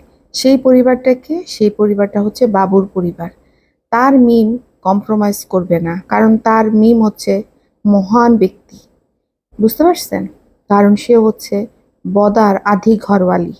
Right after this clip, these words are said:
তো যাই হোক, আর, আর কম্প্রোমাইজটা কিন্তু বাবুর পরিবারই করছে, মিমের পরিবার কিন্তু কিছুই কম্প্রোমাইজ করে নাই, এটা কিন্তু সত্যি। আজকে বাবুর মা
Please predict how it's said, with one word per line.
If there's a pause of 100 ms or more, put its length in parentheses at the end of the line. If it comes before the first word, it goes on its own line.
(1040)
তো
যাই
হোক,
আর, (180)
আর (120)
কম্প্রোমাইজটা
কিন্তু (220)
বাবুর
পরিবারই
করছে, (800)
মিমের
পরিবার
কিন্তু
কিছুই
কম্প্রোমাইজ
করে
নাই, (640)
এটা
কিন্তু
সত্যি। (580)
আজকে (520)
বাবুর
মা